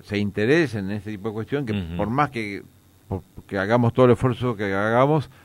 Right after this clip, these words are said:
Speaker 1: no deja de ser gradual, no
Speaker 2: Claro.
Speaker 1: deja de ser alta la inversión. Entonces estamos en, dedicados muy fuertemente a eso, y eso también en, en no mucho tiempo vamos a tener, eh, novedades.
Speaker 2: ¿Pero ahí va a ser la provincia la que va a poner la grúa, entonces?
Speaker 1: No, no, no, no. La, la provincia no, no, no.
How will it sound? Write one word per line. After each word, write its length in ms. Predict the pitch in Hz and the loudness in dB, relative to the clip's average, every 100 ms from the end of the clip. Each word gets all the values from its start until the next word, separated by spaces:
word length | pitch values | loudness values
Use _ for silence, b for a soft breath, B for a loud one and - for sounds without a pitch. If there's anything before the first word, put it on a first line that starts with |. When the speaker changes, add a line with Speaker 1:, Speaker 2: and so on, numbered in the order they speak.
| b | b
Speaker 1:
no 180 | 107 104 | -4 2
deja 240 | 120 117 | 2 2
de 60 | 101 | 0
ser 200 | - 107 | 2 0
gradual, 720 | 107 120 139 139 139 135 135 | 4 6 10 12 12 10 8
no 60 | 123 | 4
Speaker 2:
Claro. 180 | 113 104 | 0 0
Speaker 1:
deja 200 | 113 110 | 0 -4
de 40 | |
ser 160 | 101 104 | -6 -4
alta 180 | 104 104 | -4 0
la 80 | 104 | 0
inversión. 600 | 104 107 - 127 139 127 B B 151 147 123 | 2 0 2 4 4 2 B B -16 -14 -6
Entonces 360 | 110 104 123 117 | -2 2 2 0
estamos 360 | 110 131 131 117 | 0 2 2 2
en, 380 | 110 101 95 90 107 | 2 0 -4 -6 -10
dedicados 540 | 98 107 95 117 117 110 | -2 0 2 4 4 2
muy 160 | 110 | 0
fuertemente 560 | 107 117 104 110 110 101 | 0 -2 0 0 0 0
a 140 | 113 | 2
eso, 280 | 131 135 139 B B B B | 2 0 -8 B B B B
y 140 | 98 101 | -4 -2
eso 360 | 101 107 101 92 | -2 -2 -2 -2
también 340 | 92 95 101 | -2 -2 -2
en, 560 | 95 95 85 85 87 87 90 90 | -2 -6 -8 -10 -12 -14 -16 -14
en 160 | 95 101 | -8 -4
no 120 | 110 | -2
mucho 260 | 107 101 95 | -2 -2 -4
tiempo 260 | 95 98 95 | -4 -4 -2
vamos 240 | 95 95 | -4 -4
a 20 | 87 | -6
tener, 300 | 85 90 90 87 - | -6 -6 -6 -10 -14
eh, 340 | 82 80 78 80 - _ _ | -12 -12 -12 -16 -20 _ _
novedades. 480 | 104 90 80 73 64 - | -10 -6 -6 -8 -12 -4
Speaker 2:
¿Pero 120 | 113 | -2
ahí 80 | 123 | 2
va 100 | 131 | 0
a 20 | |
ser 160 | 131 117 | 0 0
la 100 | 107 | 0
provincia 400 | 107 135 151 123 | 2 0 0 -2
la 100 | 104 | 0
que 80 | 107 | 0
va 60 | |
a 60 | 101 | 0
poner 220 | 107 107 | 0 2
la 100 | 104 | 2
grúa, 200 | 113 151 | 2 2
entonces? 460 | 127 151 147 117 90 | 0 -2 -2 -4 -2
Speaker 1:
No, 380 | 165 147 135 | 2 4 6
no, 140 | 107 92 | 4 0
no, 120 | 73 | -2
no. 420 | 64 57 71 90 | -4 -6 -4 -4
La, 100 | 95 | -2
la 120 | 98 101 | 0 2
provincia 420 | 110 127 127 127 | 2 2 2 0
no, 220 | 101 92 | 0 -4
no, 160 | 80 80 | -4 -6
no. 520 | 87 85 85 82 | -6 -6 -8 -12